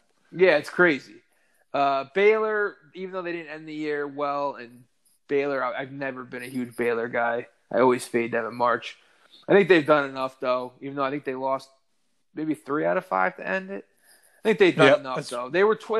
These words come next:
Speaker 1: they, they were, like, twenty and one at one point, and then they lost a few games.
Speaker 2: Your numbers are wrong, even without your notes, man.
Speaker 1: Yeah. <laughs> And then Gonzaga winning the, uh,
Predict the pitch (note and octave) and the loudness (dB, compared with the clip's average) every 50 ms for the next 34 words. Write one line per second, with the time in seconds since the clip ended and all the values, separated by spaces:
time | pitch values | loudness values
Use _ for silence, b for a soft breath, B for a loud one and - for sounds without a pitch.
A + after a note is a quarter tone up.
0 | A3+ A#3 A3+ F3+ E3 A3 A#3 A#3+ A#3+ A#3 A3+ A#3 G#3+ - - - - G#3+ G#3+ G#3+ | 2 2 0 0 -2 -2 -2 -2 -2 -2 -2 -2 -4 -6 -10 -8 -6 -6 -4 -4
1 | G3 F3 D3 D3 D#3+ F3 E3+ D3+ - B2+ B2+ B2+ _ - C#3 B2+ C3 C#3 C#3 C#3 | -6 -8 -8 -6 -6 -4 -6 -6 -8 -14 -20 -20 _ -14 -12 -12 -10 -12 -12 -14
2 | C3 C3 C3 C#3 C3+ C3+ C3+ - B2 A2 - C3 B2+ A#2+ B2+ B2 A#2+ A#2 A2+ A#2 | -12 -8 -4 -2 0 -2 -2 -4 -8 -18 -12 -10 -10 -8 -8 -10 -10 -12 -16 -18
3 | A#2 - - - _ - C#3+ C#3+ D3 E3 F3+ F3 E3+ C#3 C3+ D3+ F3 F3+ D#3+ C3+ | -16 -18 -18 -18 _ -12 -12 -10 -8 -8 -6 -6 -6 -4 -4 -2 -2 -2 -4 -4
4 | B2 A#2+ B2 A#2+ B2 B2+ A#2 - - A#2+ C3 C#3 C3+ A#2+ - - F2 F2 F#2 G#2 | -8 -10 -10 -10 -12 -12 -14 -14 -16 -16 -16 -16 -16 -16 -20 -20 -20 -20 -20 -20
5 | _ _ _ _ _ _ _ _ _ _ _ _ _ _ _ - - E3+ F#3 G#3 | _ _ _ _ _ _ _ _ _ _ _ _ _ _ _ 0 2 4 6 6
6 | G#3 G#3 A3 - - - G3+ F3 - - - - - G3 - - E3+ E3 _ b | 4 2 0 -6 -8 -6 -6 -6 -4 -4 -6 -4 -4 -6 -6 -6 -12 -12 _ b
7 | b b b b F#3 - F#3 G3 G3 F3 E3+ F#3 F3 C#3 E3 F#3 F3+ F3 F3 E3 | b b b b -8 -2 0 0 2 4 4 4 4 4 4 6 6 6 4 4
8 | D#3 E3 D#3 D3+ C#3+ D3+ D#3 D#3 D#3 D3+ D3+ D3+ D3 D3 C#3+ C#3+ C#3 C3+ | 0 -2 -6 -6 -6 -8 -10 -8 -8 -10 -12 -12 -14 -12 -10 -8 -8 -8